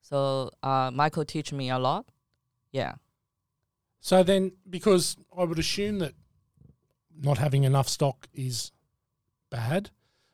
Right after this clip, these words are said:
Speaker 2: but having too much stock
Speaker 1: Exactly.
Speaker 2: is just as bad.
Speaker 1: Yes.
Speaker 2: Yeah. So how do you find that? How do you find that middle ground? How do you, is it, is it a gut feel, or is it, are you, is it guessing? How do you, how do you, how do you come up with those figures?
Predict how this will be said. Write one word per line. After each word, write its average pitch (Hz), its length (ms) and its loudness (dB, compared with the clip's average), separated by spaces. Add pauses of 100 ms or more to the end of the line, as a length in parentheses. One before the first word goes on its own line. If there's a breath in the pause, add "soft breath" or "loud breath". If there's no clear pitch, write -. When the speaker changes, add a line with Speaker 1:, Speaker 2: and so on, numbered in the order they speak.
(100)
Speaker 2:
but 143 180 -4 (560)
having 143 260 -4
too 180 220 2
much 175 200 0
stock - 400 -6 (180)
Speaker 1:
Exactly. 131 480 -2
Speaker 2:
is 127 180 -2
just - 300 2
as 113 80 -2
bad. 113 340 -8 (320)
Speaker 1:
Yes. - 380 -8 (100)
Speaker 2:
Yeah. 131 200 -6 (180)
So 151 460 0 (180)
how 208 240 0
do 262 40 2
you 247 100 2
find 175 360 4
that? 160 200 0 (760)
How 196 60 -6
do 202 60 -2
you 196 60 0
find 165 280 2
that 156 100 -4
middle 156 220 0
ground? 147 260 0
How 175 160 2
do 175 80 -2
you, 180 100 -8
is 160 200 -2
it, 160 100 -6
is 156 200 0
it 156 40 2
a 139 40 2
gut 147 280 0
feel, 262 400 0
or 156 180 6
is 139 120 2
it, 165 100 -4 (420 soft breath)
are 147 80 -2
you, 156 240 2
is 147 160 -6
it 135 80 -8 (140)
guessing? 269 580 -4
How 202 240 -4
do 220 60 -2
you, 202 180 -4
how 190 160 -4
do 220 60 -4
you, 180 320 -2
how 190 140 -6
do 202 60 -6
you 185 100 -8 (140)
come 180 160 -2
up 175 100 -2
with 160 100 -2
those 165 220 0
figures? 139 420 -8